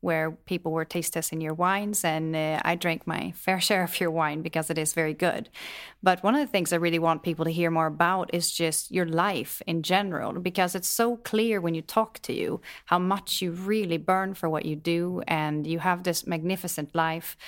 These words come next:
And I think a lot of people are gonna feel more a-, attached to where this wine comes from if they can hear how you're living every day and, uh,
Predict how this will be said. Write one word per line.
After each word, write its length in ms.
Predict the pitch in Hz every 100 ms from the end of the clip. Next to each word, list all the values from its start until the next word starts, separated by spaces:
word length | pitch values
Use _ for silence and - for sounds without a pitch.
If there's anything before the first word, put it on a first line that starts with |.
| - -
And 300 | - 165 160 -
I 80 |
think 240 | 175 185 175
a 40 |
lot 200 | 170 180
of 80 | 180
people 500 | 190 180 - - - - -
are 80 | 170
gonna 180 | 165 175
feel 680 | - - 196 185 165 156 - _ _ _ -
more 680 | 175 175 190 185 180 - - _ _ _ _ _ _ _ _ _ -
a-, 60 | - 180
attached 800 | 180 - 220 - - - -
to 100 | -
where 200 | 175 180
this 200 | 170 -
wine 240 | 175 165 160
comes 280 | - 180 -
from 240 | 156 156
if 180 | 165 -
they 140 | 165
can 180 | - 165
hear 480 | 143 202 170 151 - - - _ _ -
how 200 | 190 190
you're 160 | 180
living 420 | 165 175 170 156
every 180 | 160 160
day 380 | 156 170 170 160
and, 400 | 147 160 165 160
uh, 220 | 151 151